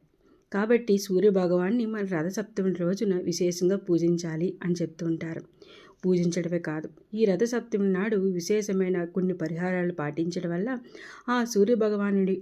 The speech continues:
అనుగ్రహం మనకి ఖచ్చితంగా కలుగుతుందట. అయితే ఈ సంవత్సరం మనం రథసప్తమి అని ఎప్పుడు జరుపుకోవాలి అనే విషయాన్ని కూడా మనం మొదటగా తెలుసుకోవాలి. అయితే ఈ ఏడాది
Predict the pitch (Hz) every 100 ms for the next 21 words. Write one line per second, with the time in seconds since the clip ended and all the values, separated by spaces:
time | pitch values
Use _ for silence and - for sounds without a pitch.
0 | 175 170 170 170 202 180 202 175 180 170
1 | 165 156 165 165 170 180 160 156 165 165
2 | 160 156 - _ - 175 170 240 254 -
3 | - - - 240 240 220 247 277 262 214
4 | 180 156 190 226 208 208 202 - - 190
5 | 196 175 165 - 208 190 170 - 175 165
6 | 160 160 156 - - 190 170 170 175 165
7 | 165 165 180 170 165 156 156 180 185 170
8 | 160 - 170 160 160 - - - 170 170
9 | 214 196 202 202 175 165 180 214 196 185